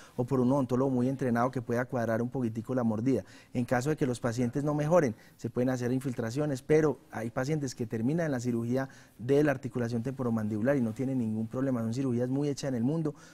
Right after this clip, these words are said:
por personas muy entrenadas, especialmente la mayoría de los cirujanos maxilofaciales saben hacer perfectamente la cirugía de articulación temporomandibular y simplemente es colocar el menisco que se dañó o que se desplazó en una posición igual que pasa en la rodilla.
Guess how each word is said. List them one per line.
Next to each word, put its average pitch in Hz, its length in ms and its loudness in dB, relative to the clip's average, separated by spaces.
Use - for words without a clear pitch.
por 117 160 -2
personas 123 420 -2
muy 147 220 0
entrenadas, 139 400 0
especialmente 127 460 -2
la 123 120 0
mayoría 123 360 2
de 156 40 2
los 143 100 -2
cirujanos 127 280 0
maxilofaciales 131 640 -2
saben 135 260 2
hacer 123 200 -2
perfectamente 143 680 -2
la 131 100 -2
cirugía 120 300 -2
de 131 60 0
articulación 120 480 -4
temporomandibular 139 640 0
y 139 80 0
simplemente 160 500 0
es 156 80 -6
colocar 139 320 -2
el 151 120 2
menisco 147 520 -2
que 127 140 -8
se 127 100 -6
dañó 123 320 -2
o 156 80 -4
que 143 100 -4
se 127 100 -4
desplazó 123 380 -2
en 127 60 0
una 143 140 4
posición 143 340 2
igual 131 240 0
que 151 100 -4
pasa 147 200 -6
en 143 80 -4
la 123 80 -4
rodilla. 117 340 -4